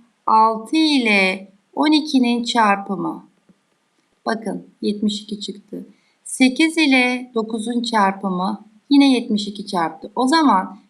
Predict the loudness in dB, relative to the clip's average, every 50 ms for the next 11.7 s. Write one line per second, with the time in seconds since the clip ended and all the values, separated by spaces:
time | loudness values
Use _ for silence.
0 | _ _ 0 2 2 2 0 -2 -2 -2 -2 0 0 0 0 -2 -4 -10 -18 _
1 | _ _ _ _ _ _ _ _ -14 -6 -2 0 2 2 4 4 4 4 4 4
2 | 4 4 2 4 4 2 0 -2 -6 -8 -6 -4 -4 -4 -4 -6 -10 -14 _ -6
3 | -4 -4 -4 -4 -4 -8 -8 -8 -8 -12 -12 -12 -14 -16 -16 -18 _ _ _ _
4 | _ _ _ _ _ _ _ _ -4 -2 0 2 2 2 2 2 0 0 -2 0
5 | 2 2 2 2 2 0 -2 -2 0 2 2 2 2 2 2 0 0 -2 -4 -8
6 | -18 -20 _ _ _ _ -6 -4 -4 -4 -6 -6 -6 -6 -6 -8 -10 -12 -14 -14
7 | -16 -20 -20 _ _ _ _ _ _ _ _ _ _ _ _ _ _ _ _ _
8 | _ -20 -20 _ _ _ _ -6 -6 -6 -4 -2 0 2 2 2 2 2 2 2
9 | 0 0 -2 -6 -8 -14 -20 _ _ _ _ _ -4 0 0 2 2 2 2 4
10 | 4 2 2 2 2 2 2 2 2 -2 0 2 4 4 4 2 0 -2 -4 -6
11 | -8 -8 -10 -12 -12 -12 -12 -16 -18 -18 -18 -20 -20